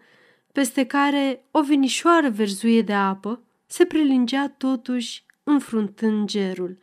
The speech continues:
Pădurea domnească, gătuită de omăt, cu copacii desfrunziți, goi și subțiri,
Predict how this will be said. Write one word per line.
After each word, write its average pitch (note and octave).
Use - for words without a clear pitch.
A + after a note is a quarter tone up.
Pădurea G3
domnească, A3
gătuită E4+
de G3+
omăt, G3
cu A3
copacii A3
desfrunziți, A3
goi A#3+
și -
subțiri, G#3+